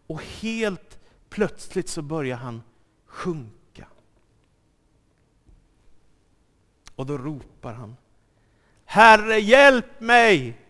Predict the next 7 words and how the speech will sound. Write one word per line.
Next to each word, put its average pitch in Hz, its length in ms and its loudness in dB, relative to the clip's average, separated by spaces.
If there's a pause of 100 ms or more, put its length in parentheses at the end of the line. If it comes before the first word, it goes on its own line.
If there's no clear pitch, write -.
(100)
hjälp 214 500 0
mig." 185 320 -10 (580)
Och 165 120 -4
Jesus 175 460 -4 (340)
greppar 151 560 -8
hans 143 260 -14
hand. 107 300 -16